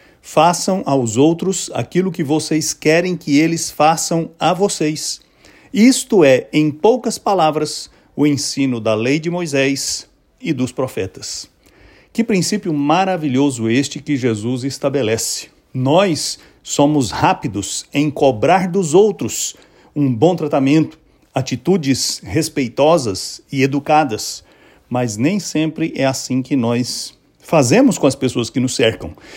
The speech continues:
E se nós seguimos a Jesus Cristo, se nós o temos como Salvador e Senhor, precisamos atender a sua palavra. Precisamos tratar as pessoas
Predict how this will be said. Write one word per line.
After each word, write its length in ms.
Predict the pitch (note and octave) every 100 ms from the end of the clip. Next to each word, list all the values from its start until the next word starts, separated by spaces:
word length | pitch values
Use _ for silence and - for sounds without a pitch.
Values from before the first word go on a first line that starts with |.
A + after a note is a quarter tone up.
| - -
E 60 |
se 160 | D#3+ A3
nós 580 | D#3 D3+ E3+ - - - _ _ _ _
seguimos 440 | - B2 A#2+ G3+ F#3+
a 80 | F3
Jesus 300 | F3+ F3+ -
Cristo, 460 | C3 B2+ - - _ _ - -
se 180 | - E3
nós 380 | D#3+ F3 G3 F3+
o 60 |
temos 420 | F3+ F3 F3+ D#3 -
como 320 | D#3 D3+ C#3
Salvador 520 | - C3+ C3+ B2+ E3
e 60 | F#3+
Senhor, 460 | G#3+ F3+ D3 C#3+ - _ - -
precisamos 960 | B2 - G#2 G2 B2 C#3+ D3 - - _
atender 800 | - A#2 B2 D3 C3+ G#2+ A#2 C#3+
a 80 | C#3+
sua 380 | - - A#2+ C3
palavra. 640 | D3+ C#3+ B2+ F#3 D#3 - _ _ - - -
Precisamos 840 | E3+ - C#3+ A#2+ D3 D#3+ D#3+ -
tratar 500 | D#3 C3 C3 C3+ C#3
as 140 | C#3
pessoas 1120 | - B2+ A2+ - D3 E3 F3 E3+ - - -